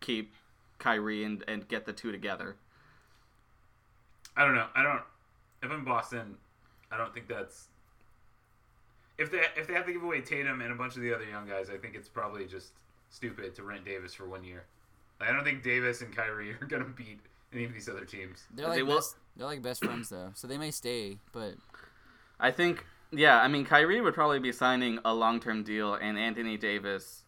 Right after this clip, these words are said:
Speaker 1: um, has already come out and said that no matter where he gets traded, he wants to wait until free agency of twenty twenty. So,
Speaker 2: Yeah.
Speaker 1: um, I'm, I mean, I think it would be worth it if they got, they gotta do something eventually with these assets. They can't keep putting off,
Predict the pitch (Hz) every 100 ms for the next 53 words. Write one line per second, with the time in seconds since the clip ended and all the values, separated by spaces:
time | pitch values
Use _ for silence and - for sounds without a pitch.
0 | _ 110 101 95 92 104 - _ - -
1 | - _ _ - 117 107 - - 135 143
2 | 135 135 131 123 117 120 117 113 110 110
3 | 110 110 117 107 - - 110 104 107 107
4 | 104 104 107 104 104 104 104 107 - 110
5 | 104 104 104 104 107 98 107 101 92 107
6 | 98 92 - 104 95 98 - - - -
7 | - - 113 110 107 104 104 - - -
8 | - 131 120 107 104 - 127 123 120 139
9 | 175 147 113 107 107 98 101 - 101 98
10 | - 107 104 120 123 156 131 131 190 208
11 | 160 160 147 147 123 127 127 123 117 107
12 | 104 107 92 98 101 - 95 92 98 95
13 | - 113 - - 107 - 113 104 98 98
14 | 98 95